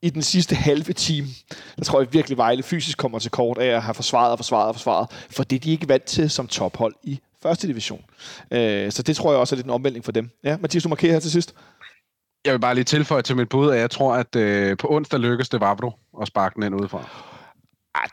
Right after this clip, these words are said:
Speaker 1: det kunne være fint. Efter, øh, Stolpe to gange i Thisted, øh, Stolpe i Aarhus, og så, øh, det her drøn, jeg tidligere omtalte i går, øh, på Stolpen ned mod D-tribunen, hvor at det er lige før, at folk siger, "Nej, højere," end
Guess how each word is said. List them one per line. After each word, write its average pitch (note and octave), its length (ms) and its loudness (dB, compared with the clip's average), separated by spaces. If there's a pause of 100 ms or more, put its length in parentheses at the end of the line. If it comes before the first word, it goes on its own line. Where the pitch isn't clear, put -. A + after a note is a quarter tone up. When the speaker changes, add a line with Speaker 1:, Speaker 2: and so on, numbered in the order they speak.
(140)
Speaker 1:
det G#3+ 100 6
kunne A3+ 160 6
være D#3+ 160 6
fint. C#3 300 -4
Efter, D3+ 320 4
øh, C3 320 4
Stolpe D3+ 420 4
to G3+ 360 2
gange F#3+ 200 -2
i F#3 40 2
Thisted, F3+ 600 2
øh, C3 320 4
Stolpe D3+ 480 2
i C#3 200 -2
Aarhus, E3 600 4
og D3 140 0
så, D#3+ 180 2
øh, D3 260 4
det D#3 100 4
her D#3 160 2
drøn, D3+ 400 0
jeg D3 80 -4
tidligere D3 300 0
omtalte C3+ 460 -4
i B2+ 80 -8
går, C3 380 -2
øh, A#2 560 -4
på C#3 140 -4
Stolpen B2 380 -2
ned C3+ 120 -2
mod C3 160 -8
D-tribunen, C3+ 680 -6
hvor B2+ 260 4
at - 120 0
det C#3 60 0
er C3 180 -2
lige G3+ 140 4
før, D3+ 240 0
at C#3 160 -4
folk D3 220 -2
siger, D3+ 240 0
"Nej, A2 680 0 (560)
højere," D3 460 4 (400)
end C3+ 240 -4